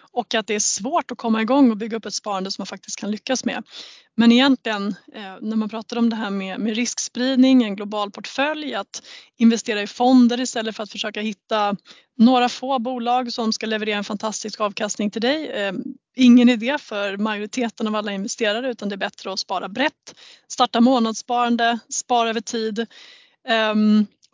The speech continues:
och gör inte så mycket affärer, så var inte inne och titta hela tiden heller. Känn inte dåligt samvete över att man kollar till sitt pensionssparande en gång om året eller knappt ens det.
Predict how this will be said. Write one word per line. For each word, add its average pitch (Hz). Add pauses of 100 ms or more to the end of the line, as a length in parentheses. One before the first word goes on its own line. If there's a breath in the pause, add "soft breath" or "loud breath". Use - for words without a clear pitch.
(120)
och - (120)
gör 254
inte 233
så 220
mycket 214
affärer, 294
så -
var 220
inte 226
inne 208
och 202
titta -
hela 226
tiden 214
heller. 247
Känn 214
inte 220
dåligt 208
samvete 214
över 208
att 208
man 214
kollar 220
till 220
sitt 220
pensionssparande 220
en 214
gång 220
om 220
året 262
eller 196
knappt -
ens 208
det. -